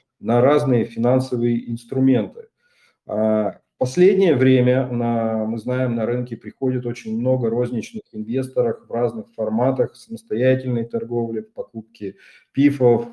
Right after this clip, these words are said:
э, покупки структурных нот, ну, всё, что только можно купить, не только в России, а по всему миру. И люди, м, эти инвесторы, они не обладают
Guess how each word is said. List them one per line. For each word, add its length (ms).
э, 340
покупки 720
структурных 800
нот, 300
ну, 180
всё, 220
что 240
только 340
можно 360
купить, 500
не 120
только 300
в 80
России, 360
а 60
по 140
всему 340
миру. 500
И 720
люди, 520
м, 480
эти 260
инвесторы, 640
они 580
не 240
обладают 920